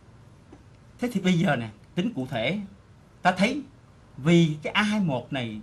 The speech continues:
nó bằng không cho nên cái phần số hạng đầu tiên nó bằng không. Mình có A hai ba là không. Như vậy thì cái số hạng này bằng không, coi như là mất đi ha.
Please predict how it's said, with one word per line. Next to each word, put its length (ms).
nó 80
bằng 180
không 360
cho 100
nên 200
cái 180
phần 140
số 180
hạng 200
đầu 160
tiên 140
nó 60
bằng 200
không. 120
Mình 280
có 220
A 160
hai 220
ba 340
là 140
không. 280
Như 140
vậy 240
thì 140
cái 40
số 140
hạng 220
này 140
bằng 180
không, 180
coi 100
như 200
là 120
mất 160
đi 120
ha. 220